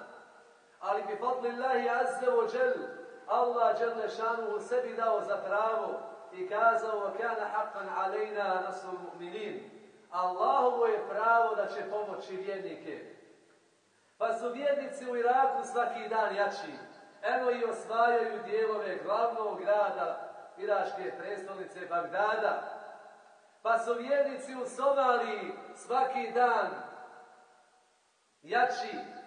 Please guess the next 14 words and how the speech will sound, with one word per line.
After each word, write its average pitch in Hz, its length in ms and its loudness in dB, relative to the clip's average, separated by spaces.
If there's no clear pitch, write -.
I 214 120 -6
upravo 254 760 4
Allah 247 500 4
najbolje 247 580 4
zna 269 300 2
zašto 240 540 2
se 226 200 0
vodi 247 440 0
drama 233 500 2
oko 220 240 -4
nestale, 233 560 0
pod 220 180 -4
navodnim 226 480 0
znacima, 214 760 -6